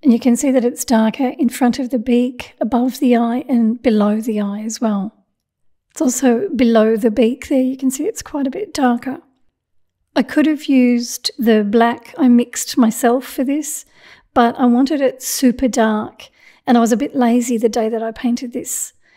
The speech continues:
So I thought, "I'm going to have a lot of my black mixture showing,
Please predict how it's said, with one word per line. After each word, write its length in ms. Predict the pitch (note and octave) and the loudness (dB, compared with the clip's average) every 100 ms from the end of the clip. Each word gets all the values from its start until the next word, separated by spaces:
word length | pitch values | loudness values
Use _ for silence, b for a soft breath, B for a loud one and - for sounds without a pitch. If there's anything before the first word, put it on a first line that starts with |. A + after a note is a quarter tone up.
| b b b | b b b
So 160 | - B3+ | -2 2
I 60 | A3+ | 2
thought, 280 | C#4+ C4 - | 4 2 2
"I'm 140 | B3 | 0
going 260 | B3 C4+ C#4+ | 2 2 2
to 80 | D4 | 0
have 480 | C4 B3+ A#3 A#3 _ | 0 0 0 -4 _
a 80 | C4+ | 0
lot 220 | A3+ A#3 | 4 4
of 160 | B3 C4 | 2 4
my 200 | B3 A#3 | 2 2
black 500 | A3 A#3 G#3+ - - | 0 -2 -2 -4 -4
mixture 380 | C4 C4 - C4+ | -4 -4 -6 -4
showing, 640 | - B3 A3 G#3+ A#3+ C#4 | 0 2 2 0 -2 -4